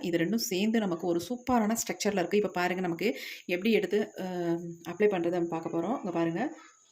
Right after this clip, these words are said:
சும்மா இந்த மாதிரி லைட்டா நீங்க எடுத்துக்கிட்டீங்கன்னா போதும். பாருங்க எப்படி வருதுன்னு மை மாதிரி இருக்கு பாருங்க. நம்ம காஜல்லாம் யூஸ் பண்ற மாதிரியே இருக்கு. இப்ப நான் இதை வந்து உங்களுக்கு அப்ளை பண்ணி காட்டுறேன் பாருங்க. இங்க பாருங்க எப்படி இருக்குன்ட்டு.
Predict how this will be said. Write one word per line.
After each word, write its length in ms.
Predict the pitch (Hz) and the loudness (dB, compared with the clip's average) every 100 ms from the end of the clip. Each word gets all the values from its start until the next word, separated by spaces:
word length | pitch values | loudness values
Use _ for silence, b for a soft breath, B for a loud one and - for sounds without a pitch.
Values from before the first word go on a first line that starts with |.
| - | -12
சும்மா 140 | 196 | -6
இந்த 120 | 190 170 | -2 -2
மாதிரி 140 | 180 | 0
லைட்டா 240 | 160 170 | -2 -2
நீங்க 180 | 196 175 | 0 0
எடுத்துக்கிட்டீங்கன்னா 420 | 165 175 170 180 | 0 -2 -4 -4
போதும். 220 | 185 170 170 | -4 -4 -2
பாருங்க 220 | 170 175 | -2 -2
எப்படி 200 | 170 180 | -2 -2
வருதுன்னு 260 | 160 170 | -2 -2
மை 80 | 165 170 | -2 0
மாதிரி 220 | 165 185 | -2 -2
இருக்கு 200 | 170 160 | -2 -4
பாருங்க. 200 | 165 170 b b b _ _ _ - - | -6 -8 b b b _ _ _ -14 -8
நம்ம 120 | 180 | -2
காஜல்லாம் 500 | 185 196 202 190 196 | 2 4 4 4 0
யூஸ் 160 | 180 - | -2 -2
பண்ற 160 | 170 | 0
மாதிரியே 300 | 165 165 180 | 0 0 0
இருக்கு. 220 | 175 - 202 339 B B - | -2 -2 -2 -2 B B -14
இப்ப 180 | 196 214 | -6 -2
நான் 160 | 196 | 0
இதை 120 | 175 165 | 2 0
வந்து 220 | 165 202 | 0 0
உங்களுக்கு 340 | 247 175 170 240 - - _ _ b b b b _ | 0 -2 -2 -2 -4 -10 _ _ b b b b _
அப்ளை 220 | 165 220 | -4 -2
பண்ணி 160 | 180 170 | -2 -2
காட்டுறேன் 300 | 170 165 160 | -2 -2 -4
பாருங்க. 180 | 160 165 | -6 -6
இங்க 120 | - | -8
பாருங்க 280 | 170 165 165 | -6 -4 -2
எப்படி 140 | 165 170 | -4 -6
இருக்குன்ட்டு. 260 | 175 - | -8 -12